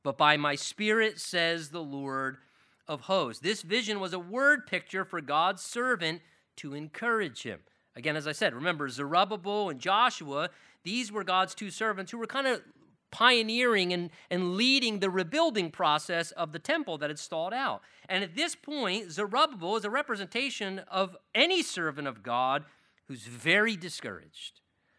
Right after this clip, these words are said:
who is very defeated at this time. And it seemed to get what God wanted done was just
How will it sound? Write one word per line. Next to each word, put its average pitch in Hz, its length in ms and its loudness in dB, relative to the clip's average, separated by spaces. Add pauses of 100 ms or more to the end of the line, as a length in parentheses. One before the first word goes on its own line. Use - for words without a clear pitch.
who 196 120 -2
is 143 140 0
very 196 640 2
defeated 185 760 -4 (300)
at 139 240 2
this 156 180 -6
time. 160 380 0
And 131 60 -6
it 151 80 -10
seemed 262 420 -2
to 185 80 -4
get 185 320 0
what 165 180 -8
God 202 340 2
wanted 208 280 -4
done 170 340 -2
was 156 180 -8
just 156 260 -8